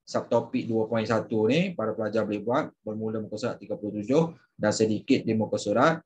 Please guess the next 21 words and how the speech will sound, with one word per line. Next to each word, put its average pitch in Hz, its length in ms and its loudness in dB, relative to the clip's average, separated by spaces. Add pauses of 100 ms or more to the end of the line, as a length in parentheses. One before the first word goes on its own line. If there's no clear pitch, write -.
(360)
tiga 107 320 0
puluh 104 160 0
lapan. 92 480 -4 (960)
Okey, 147 400 0 (400)
itu 123 240 0
saja 151 320 6
penerangan 127 560 6
cikgu 127 320 0
berkaitan 120 720 -2
dengan 117 240 -4
subtopik 123 800 -4
dua 147 320 0
point 135 240 -2
satu, 160 560 -2 (360)
faktor, 185 720 0 (160)
faktor 123 480 -2
perdana 147 560 4
dan 117 240 2
faktor 131 480 -4
sepunya 120 720 -2
terbesar 139 800 0